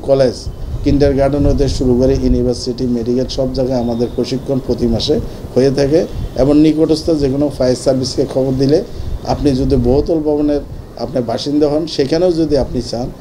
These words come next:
যে আপনি, আহ, তিন মাসে একটা মহড়া করতে চান, অথবা আপনি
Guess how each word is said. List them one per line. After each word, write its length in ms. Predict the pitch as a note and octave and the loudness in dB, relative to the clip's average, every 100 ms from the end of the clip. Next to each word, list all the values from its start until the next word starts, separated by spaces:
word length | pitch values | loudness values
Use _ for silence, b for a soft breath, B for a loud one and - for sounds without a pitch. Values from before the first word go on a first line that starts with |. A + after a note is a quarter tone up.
| - - A#2+ | -16 -12 -2
যে 100 | B2+ | 0
আপনি, 280 | B2 B2 B2+ | 0 0 -2
আহ, 720 | B2 - - - - A#2+ A#2+ - | -2 -4 -8 -8 -2 2 2 2
তিন 180 | C#3+ | 4
মাসে 220 | C#3+ C3+ C#3 | 4 4 2
একটা 200 | A#2 C3+ | 2 2
মহড়া 360 | B2+ B2 C3 | 4 4 4
করতে 300 | B2 A#2+ - | 2 0 -4
চান, 240 | A2+ A2+ A#2 - - | -4 -4 -6 -8 -6
অথবা 340 | - C3 C3+ C#3 | -2 2 4 4
আপনি 220 | A#2+ B2+ | 2 -2